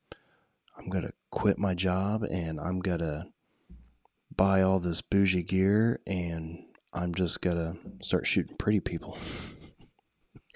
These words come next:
I mean, that's pretty much, uh, how it went. And, uh, people thought I was crazy, you know, and it was, uh, now,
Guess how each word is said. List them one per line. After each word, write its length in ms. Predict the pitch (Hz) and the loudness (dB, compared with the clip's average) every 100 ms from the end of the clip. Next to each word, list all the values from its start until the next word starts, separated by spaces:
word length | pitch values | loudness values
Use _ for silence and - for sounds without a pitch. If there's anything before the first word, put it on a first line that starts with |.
| - - - - - - 139 - - - - - - | -6 -6 -6 -8 -8 0 2 2 -2 -14 -14 -8 0
I 80 | |
mean, 100 | 95 | 2
that's 120 | 98 - | 2 4
pretty 240 | - 139 | 8 10
much, 280 | 135 127 131 | 10 8 6
uh, 320 | 127 117 113 - _ _ _ _ _ _ _ _ _ | 6 6 0 -6 _ _ _ _ _ _ _ _ _
how 200 | - 127 | -2 -2
it 80 | 98 | 2
went. 260 | 120 139 - _ - | 2 2 -2 _ -4
And, 540 | 101 92 87 87 85 | 0 0 0 -2 -2
uh, 300 | 85 82 - - - _ _ _ _ | -2 -2 -6 -12 -20 _ _ _ _
people 200 | - 127 | 6 8
thought 140 | 123 123 | 8 4
I 40 | |
was 100 | 110 | 4
crazy, 480 | - 123 107 90 - - | 2 2 2 -4 -8 -6
you 180 | 92 78 | -2 -2
know, 220 | 90 - _ - _ - - - _ _ _ - | -4 -10 _ -20 _ -20 -20 -20 _ _ _ -4
and 540 | 90 87 85 85 87 - _ _ _ _ _ _ _ _ _ - | 0 0 -2 -6 -10 -16 _ _ _ _ _ _ _ _ _ -2
it 200 | 90 - | -2 0
was, 400 | 92 85 82 92 | -2 -2 -2 0
uh, 220 | 82 82 | 0 -2
now, 360 | 87 92 95 | 0 2 2